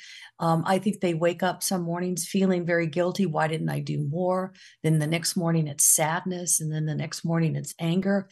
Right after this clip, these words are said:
Eventually, if you can get to the level of acceptance, that's where you want to be.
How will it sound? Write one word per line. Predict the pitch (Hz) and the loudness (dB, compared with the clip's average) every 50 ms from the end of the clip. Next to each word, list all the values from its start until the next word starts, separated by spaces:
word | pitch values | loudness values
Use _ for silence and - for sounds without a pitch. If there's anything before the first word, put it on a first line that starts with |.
| - - - - - - | -18 -20 -20 -14 -2 4
Eventually, | 185 202 196 190 220 247 247 - - 254 220 214 208 208 208 202 - _ - - _ - | 6 6 8 8 6 4 4 2 2 2 4 4 4 4 2 2 -2 _ -20 -14 _ -4
if | 180 170 180 | -4 -2 -2
you | 196 | 0
can | 190 196 190 | 2 2 2
get | 185 - 202 196 196 | 4 4 2 2 2
to | - 214 | 0 -2
the | 190 170 | 0 0
level | 165 165 165 170 165 165 160 | 0 0 -2 -2 -2 -2 -2
of | 160 151 | -2 -4
acceptance, | 156 147 - - - 190 180 - - 196 196 202 196 | -4 0 2 2 4 2 0 0 0 2 2 2 2
that's | - 180 165 160 - - | 2 0 0 -2 -2 -4
where | 175 170 | -2 0
you | 165 160 160 | 2 2 0
want | 160 156 156 156 | 0 0 -2 -2
to | 151 | -2
be. | 143 147 170 175 180 185 175 | -2 0 0 2 0 0 -2